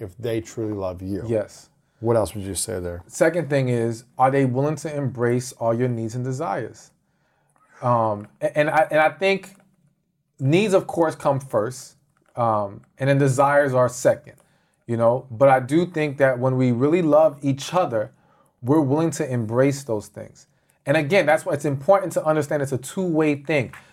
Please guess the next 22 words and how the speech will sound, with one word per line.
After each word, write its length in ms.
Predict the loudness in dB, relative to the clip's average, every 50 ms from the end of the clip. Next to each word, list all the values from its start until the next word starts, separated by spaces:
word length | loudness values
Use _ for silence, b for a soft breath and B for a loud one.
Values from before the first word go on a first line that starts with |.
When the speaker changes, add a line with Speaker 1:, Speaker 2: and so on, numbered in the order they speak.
| B
Speaker 2:
Because 320 | B -4 0 0 0 0 -2 -6
why 220 | -2 2 2 4 6
are 160 | 6 4 4
you 120 | 2 0 -2
worrying 360 | 0 2 2 2 2 2 0
about 400 | 0 0 0 -2 -2 -6 -4 2
them 380 | 4 4 4 4 2 -4 -8 b b b b b b b b -10 -2 2
being 280 | 2 4 4 4 2
willing 200 | 2 2 2 0
to 120 | -2 -4 -4
embrace 440 | -2 -2 0 2 0 0 0 0
your 100 | 0 0
needs 240 | 0 0 0 0 -2
and 80 | -2 -2
desires 460 | 0 0 2 2 4 4 4 2 0 -2
if 140 | -8 -6 -4
you're 140 | -2 -2
not 240 | 0 0 -2 -2 -4
doing 240 | -4 -4 -4 -2 -2
that 200 | -4 -6 -6 -10
for 80 | -14 -14
them? 240 | -12 -12 -12 -12